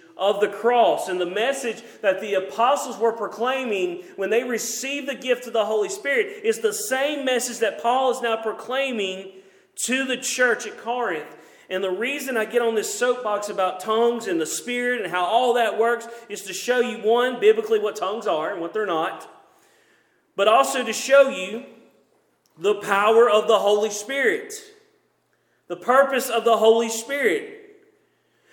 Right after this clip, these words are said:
because it is the Holy Spirit that allowed the apostles to proclaim the message of a cross to a group of people who did not understand.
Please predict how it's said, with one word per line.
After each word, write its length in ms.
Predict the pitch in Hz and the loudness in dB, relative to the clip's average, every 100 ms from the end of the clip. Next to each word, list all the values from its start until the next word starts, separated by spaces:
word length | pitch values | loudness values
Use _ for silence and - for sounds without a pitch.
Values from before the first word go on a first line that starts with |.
| _ | _
because 280 | 220 240 233 | 0 2 4
it 100 | 254 | 2
is 140 | 247 | 0
the 120 | - 214 | 2 2
Holy 500 | 202 240 285 302 262 | 4 4 4 2 -4
Spirit 960 | - - - 285 294 214 180 196 - - - - | -6 -8 -8 -4 2 2 2 -2 -8 -18 -20 -2
that 220 | 202 202 | -2 2
allowed 680 | 214 202 208 226 269 285 277 | 0 2 0 0 0 0 -2
the 120 | 247 | -4
apostles 640 | 226 226 247 254 262 240 - | -6 -6 -6 -4 -4 -8 -12
to 80 | |
proclaim 560 | 202 214 - 240 262 269 | -8 -8 -4 -4 -4 -4
the 100 | 233 | -4
message 540 | 208 214 254 254 240 | -4 -6 -6 -6 -6
of 120 | 233 202 | -4 -4
a 40 | |
cross 800 | - 226 233 277 285 - - - _ _ _ _ _ _ _ _ - | -6 -2 0 2 0 -4 -12 -18 _ _ _ _ _ _ _ _ -6
to 160 | 262 | 4
a 100 | 226 | 4
group 240 | 226 262 254 | 4 -2 0
of 120 | 240 | -2
people 260 | 254 254 240 | -4 0 2
who 160 | 233 | 2
did 180 | 233 240 | -4 -2
not 200 | 240 233 | 0 2
understand. 920 | 226 214 196 - 208 185 151 123 110 | 2 -2 -6 -8 -6 -6 -6 -10 -18